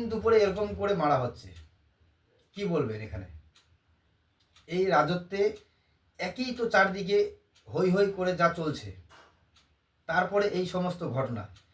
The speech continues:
যেখানে তৃণমূল কাউন্সিলরের নিরাপত্তা নেই,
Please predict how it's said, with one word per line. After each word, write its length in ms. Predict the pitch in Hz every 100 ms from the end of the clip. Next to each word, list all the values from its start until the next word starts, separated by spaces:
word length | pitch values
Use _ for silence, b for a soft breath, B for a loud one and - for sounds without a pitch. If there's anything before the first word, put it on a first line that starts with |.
| b b -
যেখানে 380 | 143 160 196 226 233 - _
তৃণমূল 380 | 165 185 202 214 -
কাউন্সিলরের 540 | 165 170 170 208 226 214
নিরাপত্তা 480 | 196 190 180 180 156 135
নেই, 120 | 117